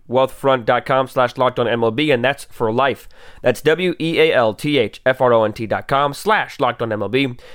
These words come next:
to start growing your savings. Once again, go to wealthfront dot com slash locked on M L B and get started today.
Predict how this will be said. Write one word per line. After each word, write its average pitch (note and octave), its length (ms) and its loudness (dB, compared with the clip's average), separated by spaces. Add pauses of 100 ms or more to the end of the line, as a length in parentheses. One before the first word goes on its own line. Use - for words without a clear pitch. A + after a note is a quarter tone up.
(120)
to A#2+ 60 -8
start A#2+ 200 0
growing D3 320 4
your C3+ 140 0
savings. B2 480 -2 (240)
Once G#2+ 200 -8
again, C3+ 280 0
go B2+ 80 2
to A#2 60 0
wealthfront A#2+ 340 2
dot A#2+ 240 0
com C#3 260 0
slash A#2+ 320 0
locked A#2+ 180 2
on A#2 80 0
M A#2 140 0
L G#2+ 80 4
B D#3 380 -2 (100)
and A#2 220 -2
get G#3+ 180 0
started A#2 500 -2 (100)
today. D3 500 0